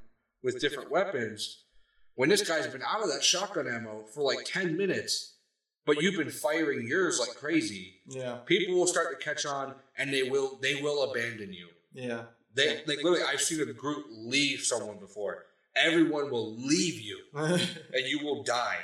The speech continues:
Speaker 1: because, like, they, 'cause they don't care how many enemies are around. They'll literally just charge out of the building and leave you there
Speaker 2: Yeah.
Speaker 1: and move to a different one, and you won't know where they are.
Speaker 2: Yeah, especially with higher levels and, like,
Speaker 1: Yeah.
Speaker 2: higher level cities. Yeah, it's hard to
Speaker 1: Yeah,
Speaker 2: find
Speaker 1: people
Speaker 2: people.
Speaker 1: will leave your ass if you do not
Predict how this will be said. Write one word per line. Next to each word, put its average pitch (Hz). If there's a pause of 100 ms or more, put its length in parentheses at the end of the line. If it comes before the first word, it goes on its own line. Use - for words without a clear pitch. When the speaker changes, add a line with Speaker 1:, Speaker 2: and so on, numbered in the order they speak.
Speaker 1:
because, 165
like, 135
they, 160
'cause 135
they 139
don't 180
care 170
how 156
many 139
enemies 143
are 123
around. 131
They'll 147
literally 151
just 117
charge 123
out 120
of 113
the 110
building 117
and 101
leave 110
you 98
there 95 (180)
Speaker 2:
Yeah. 120 (120)
Speaker 1:
and 117
move 117
to 110
a 98
different 107
one, 98
and 120
you 131
won't 123
know 113
where 110
they 98
are. 95 (100)
Speaker 2:
Yeah, 117
especially 147
with 135
higher 135
levels 131
and, 117
like, 117
Speaker 1:
Yeah. 123
Speaker 2:
higher 127
level 117
cities. 131
Yeah, 117
it's 117
hard 123
to 123
Speaker 1:
Yeah, 107
Speaker 2:
find - (100)
Speaker 1:
people 151
Speaker 2:
people. 139
Speaker 1:
will 135
leave 131
your 107
ass 101
if 117
you 117
do 117
not 110